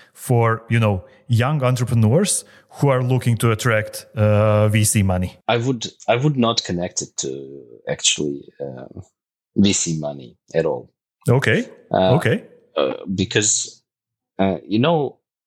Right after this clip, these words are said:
Speaker 2: taking V C money is, is, is the moment when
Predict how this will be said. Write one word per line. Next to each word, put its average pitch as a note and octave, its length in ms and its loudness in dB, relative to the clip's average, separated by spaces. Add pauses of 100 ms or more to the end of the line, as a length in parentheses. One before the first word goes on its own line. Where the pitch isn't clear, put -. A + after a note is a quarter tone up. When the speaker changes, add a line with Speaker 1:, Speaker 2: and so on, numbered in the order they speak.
(100)
Speaker 2:
taking D3+ 340 0
V C3 100 2
C A#2 220 -2
money A#2 600 0 (140)
is, G2 340 -2
is, F#2+ 440 -4
is F#2 300 -2
the G#2 60 0
moment G#2+ 480 0
when F#2 180 -8